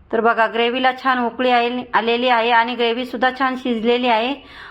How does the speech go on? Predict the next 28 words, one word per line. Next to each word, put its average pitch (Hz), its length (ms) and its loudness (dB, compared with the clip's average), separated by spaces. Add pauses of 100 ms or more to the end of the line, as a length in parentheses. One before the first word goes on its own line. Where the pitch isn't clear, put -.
आता 254 200 2
जी 240 220 -2
आपण 254 440 2
अरबी 233 420 2
फ्राय 254 260 2
करून 247 300 -2
घेतली 254 300 0
आहे 233 160 4
ना, 240 200 2
ती 262 160 -6
यामध्ये 240 340 2
आता 240 280 2 (460)
टाकून 254 340 2
घ्यायची 226 320 0
आहे. 190 200 0 (1200)
तर 247 140 4
अरबीमुळे 254 840 2
वजन 247 460 2
तर 254 180 2
तुमचं 254 460 2 (100)
कमी 247 240 0
होतंच. 247 480 2 (2500)
आता 247 160 0
इथे 254 280 0
थोडेसे 262 340 0
मसाले 254 420 2
टाकून 254 360 0
घेऊ. 247 200 2